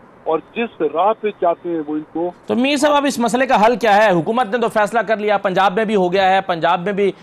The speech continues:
Speaker 2: अगले हफ्ते implement होने जा रहा है। क्या होगा, नहीं बंद करेंगे आप, इनकार कर देंगे हुकूमत के इस फैसले को मानने से?
Speaker 1: देखिए, एक अजियतनाक, हौलनाक महंगाई के बाद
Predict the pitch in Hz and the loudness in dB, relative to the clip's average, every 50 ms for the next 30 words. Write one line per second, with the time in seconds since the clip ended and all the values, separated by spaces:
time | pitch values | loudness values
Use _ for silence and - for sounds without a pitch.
0 | - - - 160 175 202 196 202 - 208 185 156 185 190 196 190 165 165 170 180 | -12 -6 -4 -2 0 0 -2 -2 -2 -4 -4 -4 -4 -4 -4 -4 -6 -6 -6 -4
1 | 170 175 170 180 202 220 - - - - - - 269 285 294 254 208 180 156 156 | -2 0 0 0 0 -2 -4 -8 -18 -20 -6 -2 0 2 4 4 2 2 2 0
2 | 143 147 156 208 247 226 277 269 247 233 254 247 247 240 240 233 233 - - - | 0 0 0 0 2 0 0 -2 -2 -4 -4 -6 -6 -6 -4 -4 -4 -6 -8 -14
3 | - 165 160 151 165 170 226 233 247 247 226 254 254 247 247 240 233 202 233 214 | -12 -12 -4 -2 0 0 2 0 0 -2 -2 -2 -4 -2 -2 -2 -4 -4 -6 -10
4 | 208 214 202 - - 214 196 - 202 190 185 - 214 196 202 196 190 185 185 190 | -10 -10 -10 -8 -8 -8 -8 -6 -6 -6 -6 -6 -8 -8 -6 -6 -6 -6 -6 -8
5 | 190 - - - - - _ _ - - - - - - - - - - - - | -12 -14 -16 -20 -20 -20 _ _ -20 -20 -20 -20 -20 -20 -20 -20 -20 -20 -20 -20
6 | - - 190 - 240 247 254 - - 196 147 139 160 185 226 220 - - - - | -6 -6 -2 0 2 2 2 2 0 -2 -2 -2 0 2 2 2 2 -2 -10 -10
7 | 131 135 143 156 165 160 160 - - - - - - - - - - - - 208 | -2 0 2 2 2 2 0 -4 -12 -20 -20 -20 -14 -14 -12 -10 -4 -2 0 2
8 | 226 226 208 196 185 175 170 170 - - 139 147 139 131 - 135 135 131 127 127 | 2 2 2 2 2 4 2 2 -2 -4 -4 -4 -4 -2 0 0 0 -2 -2 -4
9 | - 123 110 113 113 113 110 | -8 -6 -4 -2 0 0 0